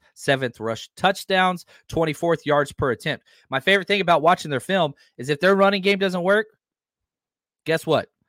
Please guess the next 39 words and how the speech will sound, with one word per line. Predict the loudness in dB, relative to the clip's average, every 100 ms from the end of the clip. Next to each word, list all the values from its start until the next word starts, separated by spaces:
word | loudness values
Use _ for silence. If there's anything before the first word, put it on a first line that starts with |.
| _
They're | -6
still | -2 0
gonna | 0
run | 0 -2
the | -2
ball. | -2 -2 -6 _ _ _
They're | 2
averaging | 4 2 -4
three | -4 -4
point | -2 -4
eight | -4 -2
yards | 0 0
per, | -4 -4 -4 -8 _
per | -8 -6 -6
run, | 0 0 0
which | -6 -8
isn't | -8 -4
good, | 0 0 -2 _ -8
but |
they | -2
don't | 0 2
care. | 0 0 -4 -6
They | -6
just | -6 -6
keep | -6
running | -2 -2 -2
it. | -10 _ _ -10
I | -6
really | 2 4 4
wish | 0
Shanahan | -2 -2 -2 -2
<laughs> |
would | -6
do | -8 -6 -2
that. | -4 -4 _ _
Really | -4 4 4 4
wish | -2 -4
he | -8
would. | -8 -10